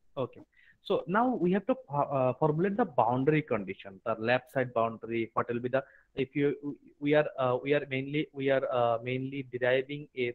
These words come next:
Poisson, uh, we are mainly deriving a Poisson. Okay, okay, okay. Uh, Poisson equation for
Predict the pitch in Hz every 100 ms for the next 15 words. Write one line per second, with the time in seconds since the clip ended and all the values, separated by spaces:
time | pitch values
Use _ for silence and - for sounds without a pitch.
0 | - 127 127 147 - 120 110 - _ _
1 | _ _ _ _ _ _ _ _ _ _
2 | _ _ _ _ _ 135 139 131 135 151
3 | 147 131 131 143 156 131 127 127 123 123
4 | - _ _ _ _ _ _ _ _ _
5 | _ _ _ _ _ _ _ - 104 113
6 | 110 - - - - _ 120 110 - -
7 | - 113 - 139 135 170 156 147 180 165
8 | 147